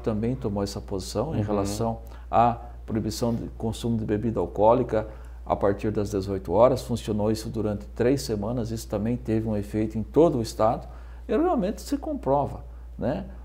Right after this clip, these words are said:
Speaker 1: A contaminação do covid se dá pela aglomeração e falta de cuidado, né? Então, quando você tem regra, você impõe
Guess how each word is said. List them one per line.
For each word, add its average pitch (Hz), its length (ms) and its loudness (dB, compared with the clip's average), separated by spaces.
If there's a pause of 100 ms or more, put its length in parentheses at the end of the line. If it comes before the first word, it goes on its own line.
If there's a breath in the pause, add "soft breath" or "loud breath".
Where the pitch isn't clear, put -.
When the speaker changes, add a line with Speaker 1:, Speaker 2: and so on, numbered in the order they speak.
(120 loud breath)
Speaker 1:
A - 160 2
contaminação 156 840 0
do 147 100 -2
covid 139 340 -2
se - 200 -6
dá 185 180 0
pela 165 380 -4 (120)
aglomeração 147 920 2 (720 loud breath)
e 156 120 6
falta 151 380 2
de 147 100 0
cuidado, 170 440 -2 (140)
né? 139 260 -4 (260 loud breath)
Então, 302 160 -2 (160)
quando 208 160 0
você 190 160 -4
tem 170 180 0
regra, 156 360 4
você 160 320 -2
impõe 143 460 0